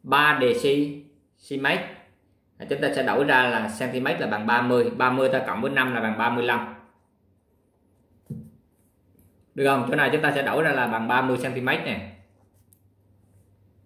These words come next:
Đó. Ba mươi ta cộng với năm này nữa là bằng ba mươi lăm nè. Cái này cũng tương tự vậy.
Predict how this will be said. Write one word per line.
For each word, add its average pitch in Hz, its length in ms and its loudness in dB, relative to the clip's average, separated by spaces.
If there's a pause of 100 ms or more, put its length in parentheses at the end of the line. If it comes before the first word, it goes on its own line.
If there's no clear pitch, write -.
(100)
Đó. 123 220 -6 (380)
Ba 139 160 4
mươi 143 220 4
ta 143 160 4
cộng 110 140 -2
với 151 100 0
năm 143 200 2
này 127 100 2
nữa 120 160 2
là 139 100 0
bằng 117 160 -2
ba 123 100 0
mươi 127 140 0
lăm 127 200 2
nè. 104 140 -4 (800)
Cái 165 80 -4
này 143 180 4
cũng 139 100 -4
tương 143 200 2
tự 104 160 -2
vậy. 107 300 -2